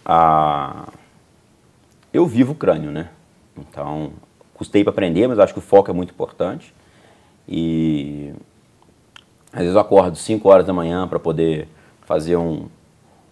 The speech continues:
um... responder um e-mail, tudo, acordo, olho no celular, e eu me empolgo com a resposta e vou e faço, et cetera. Então, assim, eu vivo vinte e quatro horas, literalmente vinte e quatro horas eu vivo o crânio.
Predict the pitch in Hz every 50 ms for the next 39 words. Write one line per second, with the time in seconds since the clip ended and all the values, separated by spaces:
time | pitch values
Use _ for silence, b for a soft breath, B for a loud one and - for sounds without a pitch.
0 | _ _ - - 78 78 73 71 80 82 80 - 87 85 82 82 80 76 78 87
1 | 101 98 87 80 - 90 90 - - - 85 95 98 90 85 80 87 87 85 85
2 | 78 - - 78 78 90 101 104 95 92 92 104 110 107 - - 101 117 107 -
3 | - 107 92 92 - - - 90 98 113 117 110 - - 90 87 78 78 82 90
4 | 87 - - 90 92 - - - - - - - - - b b b b b b
5 | b - 147 117 107 151 147 123 156 165 - - 190 - 113 117 123 117 104 135
6 | - - - 139 127 120 104 101 110 117 - 113 123 120 - 113 104 - 95 95
7 | 98 98 98 104 92 98 95 101 - - 92 - - -